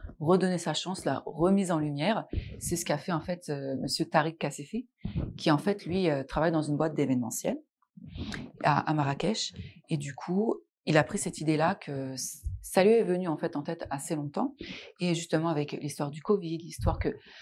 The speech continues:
euh, la beauté marocaine n'est pas assez représentée, que c'est plus mis sous le silence.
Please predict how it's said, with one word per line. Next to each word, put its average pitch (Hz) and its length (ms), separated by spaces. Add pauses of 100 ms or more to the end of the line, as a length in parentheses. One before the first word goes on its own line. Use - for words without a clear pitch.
(220)
euh, 143 440 (720)
la 151 260
beauté 175 320
marocaine 160 440
n'est 156 120
pas 175 120
assez 165 200
représentée, 170 680
que - 80
c'est - 160
plus - 440
mis 180 100
sous 180 160
le 175 60
silence. 170 500